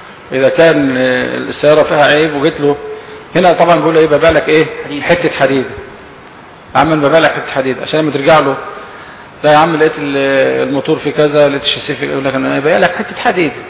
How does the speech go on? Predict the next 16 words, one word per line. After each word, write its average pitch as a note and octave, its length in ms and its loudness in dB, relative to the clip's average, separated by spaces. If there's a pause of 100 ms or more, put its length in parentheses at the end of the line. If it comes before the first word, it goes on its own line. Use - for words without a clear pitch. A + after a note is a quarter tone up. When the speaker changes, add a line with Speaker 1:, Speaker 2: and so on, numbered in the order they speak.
(120)
Speaker 1:
طب C3+ 100 -2
وحتة E3 240 0
حديد F3 220 2
لما D3 380 4
أروح D#3 120 2
أشتريها D3+ 340 -2 (120)
كيلو D#3+ 200 2
باتنين C#3+ 360 -2
جنيه، C3+ 340 0 (580)
إنما D3+ 160 2
أنا D#3 80 2
شاري D#3+ 200 0
عربية D3 360 4
بخمسين C#3 360 -2
ألف C#3+ 200 -2
جنيه C3 320 -6